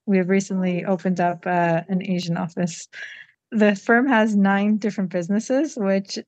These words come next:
sounds complicated when you try to present it. So usually when people ask me, "What do I do?"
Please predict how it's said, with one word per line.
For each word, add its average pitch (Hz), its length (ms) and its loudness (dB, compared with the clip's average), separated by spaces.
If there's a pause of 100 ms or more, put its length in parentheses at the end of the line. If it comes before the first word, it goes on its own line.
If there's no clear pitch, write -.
sounds 190 480 0
complicated 180 720 -2
when 185 140 -2
you 190 100 0
try 190 180 0
to 180 80 2
present 175 440 -2
it. 233 200 -2
So - 140 -6
usually 190 460 2
when 185 140 -2
people 185 280 -4
ask 185 320 -4
me, 180 140 0
"What 170 220 0
do 170 100 0
I 175 120 2
do?" 220 460 0